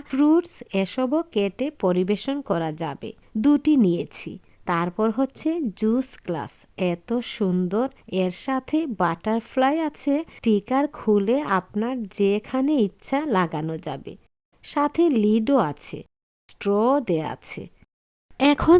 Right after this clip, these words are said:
যা দেখাচ্ছি সেটা হলো একটি প্ল্যান্টার পট রাখার জন্য। আমি এখনো ভাবিনি কি রাখবো। যার যার ইচ্ছা মতো ব্যবহার করাই ভালো, তাই নয় কি? এটা একটি প্লেট অর্গানাইজার।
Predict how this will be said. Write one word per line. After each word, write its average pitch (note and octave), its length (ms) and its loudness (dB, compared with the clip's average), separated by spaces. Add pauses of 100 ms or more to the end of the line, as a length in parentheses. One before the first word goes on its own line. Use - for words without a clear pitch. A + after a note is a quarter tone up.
(100)
যা G3 260 4
দেখাচ্ছি C4+ 600 4 (360)
সেটা E4 340 4
হলো E4 360 6
একটি A3+ 320 2 (360)
প্ল্যান্টার A3 520 4 (140)
পট A3 260 2 (120)
রাখার E3 380 0
জন্য। D#3+ 260 -2 (420)
আমি D#4 240 6 (120)
এখনো C4+ 460 4
ভাবিনি G#3+ 640 4 (480)
কি C4+ 180 6 (120)
রাখবো। F3 480 -2 (360)
যার D#3+ 340 -2
যার G#3+ 240 2
ইচ্ছা F#3+ 400 0
মতো C4+ 300 2
ব্যবহার G3 580 0
করাই G3+ 440 2
ভালো, E3+ 340 -2 (160)
তাই F3 300 0
নয় C4 260 0
কি? G#3+ 220 -2 (720)
এটা C#4 280 4
একটি E4+ 240 4
প্লেট A#3 580 6
অর্গানাইজার। G3+ 800 2